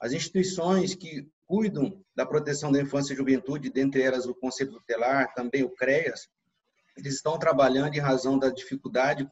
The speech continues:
com, é, a circulação de pessoas por videochamadas, por atendimentos por telefone, por atendimentos remotos e, quando necessário, atendimentos presenciais.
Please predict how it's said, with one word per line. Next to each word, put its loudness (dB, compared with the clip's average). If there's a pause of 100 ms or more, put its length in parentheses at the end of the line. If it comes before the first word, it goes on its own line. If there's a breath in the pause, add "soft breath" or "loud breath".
(140)
com, 4 (320 soft breath)
é, 2
a 2
circulação -2
de -4
pessoas 0 (280 soft breath)
por 4
videochamadas, 0
por 0
atendimentos 0
por -6
telefone, -2
por -2
atendimentos 0
remotos 4
e, -8 (440 soft breath)
quando 2
necessário, 0
atendimentos -4
presenciais. -4